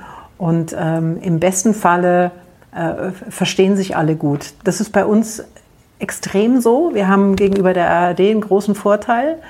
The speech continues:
dass wir sind eine Sportredaktion. Bei der A R D kommen dann immer der H R und der B R und der N D R zusammen und die sehen sich das ganze Jahr nicht und dann treffen sie sich bei diesen großen Veranstaltungen. Wir haben den Vorteil, wir sehen uns jede Woche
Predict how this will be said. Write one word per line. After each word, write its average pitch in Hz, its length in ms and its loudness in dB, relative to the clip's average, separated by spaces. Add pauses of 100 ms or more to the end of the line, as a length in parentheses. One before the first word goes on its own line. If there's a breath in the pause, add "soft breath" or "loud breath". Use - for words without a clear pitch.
(360 loud breath)
dass 185 440 -4
wir 190 100 4
sind 196 260 0
eine 208 320 4
Sportredaktion. 156 1000 -4
Bei 147 140 2
der 160 180 2
A 160 160 0
R 165 60 0
D 202 320 2
kommen 190 260 2
dann 185 140 -2
immer 165 180 0
der 135 180 -4
H 143 140 2
R 202 320 2
und 156 100 -4
der 139 100 -2
B 175 200 4
R 185 420 0
und 147 280 -4
der 135 100 0
N 180 160 2
D 214 60 2
R 190 240 0
zusammen 180 420 0
und 170 140 -2
die 170 100 4
sehen 160 240 4
sich 170 140 0
das 147 160 -4
ganze 147 300 -2
Jahr 143 200 0
nicht 170 220 -4
und 160 100 0
dann 160 320 0
treffen 165 340 0
sie 165 120 -2
sich 160 180 -2
bei 147 160 0
diesen 151 260 0
großen 165 320 0
Veranstaltungen. 139 840 -4 (640 loud breath)
Wir 180 160 2
haben 214 100 6
den 208 140 2
Vorteil, 185 500 0 (300 loud breath)
wir 156 100 0
sehen 165 220 4
uns 185 300 -2
jede 165 540 -2
Woche 151 340 0